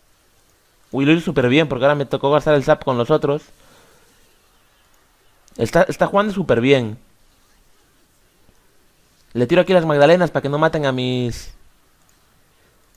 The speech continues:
Vale, tiro aquí esto porque eso va a llegar y... Vamos, vamos, vamos, vamos, vamos, chicos, vamos, vamos, vamos. No me lo creo que, va-, que, que voy a perder así de rápido. No, no, no, no, no, no, no. No, a dos de vida, no me lo creo, a dos de vida.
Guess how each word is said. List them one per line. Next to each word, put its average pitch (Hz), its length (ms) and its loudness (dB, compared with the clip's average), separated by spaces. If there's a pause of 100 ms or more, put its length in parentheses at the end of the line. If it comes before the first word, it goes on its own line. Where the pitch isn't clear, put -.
Vale, 131 240 4
tiro 170 160 2
aquí 180 180 2
esto 185 160 0
porque 143 160 -2
eso 180 100 2
va 170 60 6
a - 20 4
llegar 185 340 6
y... 247 380 2
Vamos, 214 220 4
vamos, 262 200 0
vamos, 285 160 2
vamos, 285 260 4
vamos, 294 200 4
chicos, 311 220 0
vamos, 320 220 2
vamos, 339 200 2
vamos. 359 320 2 (1120)
No - 120 -4
me 175 80 4
lo 160 100 6
creo 185 180 2
que, 180 80 -2
va-, 165 140 6
que, - 80 -10
que - 80 -4
voy 165 240 4
a 170 80 6
perder 160 320 6
así 156 220 2
de 151 120 6
rápido. 131 460 0 (140)
No, 165 160 -6
no, 202 120 -2
no, 214 120 0
no, 226 100 0
no, 247 140 2
no, 254 120 0
no. 277 320 2 (760)
No, 320 260 6
a 302 80 8
dos 277 160 2
de 269 100 6
vida, 269 260 2
no 254 140 2
me 247 140 4
lo 233 160 2
creo, 240 260 4
a 202 100 2
dos 233 260 -2
de 226 120 2
vida. 247 680 0